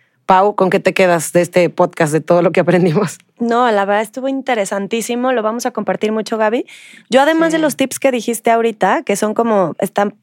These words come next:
Speaker 2: padrísimos, pero son como más profundos, diría también los otros dos que nos diste a lo largo del programa, y yo creo que eso me quedo también,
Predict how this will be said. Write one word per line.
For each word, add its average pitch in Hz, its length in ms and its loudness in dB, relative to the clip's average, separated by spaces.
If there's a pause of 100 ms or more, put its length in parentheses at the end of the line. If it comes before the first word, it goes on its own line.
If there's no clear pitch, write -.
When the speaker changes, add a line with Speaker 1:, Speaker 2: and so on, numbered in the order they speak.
Speaker 2:
padrísimos, 226 560 0
pero 196 100 -4
son 208 140 -4
como 220 220 0
más 202 200 0
profundos, 214 480 -2
diría 190 240 0
también 196 320 -2
los 202 160 -2
otros 208 320 -2
dos 208 220 0
que 226 100 -4
nos 190 140 -4
diste 196 220 -4
a - 20 0
lo 202 100 2
largo 196 240 0
del 196 140 0
programa, 202 560 0
y 190 100 -2
yo 180 140 -2
creo 190 140 -8
que 190 80 -6
eso 196 200 -4
me 185 160 -2
quedo 185 240 -2
también, 190 420 -2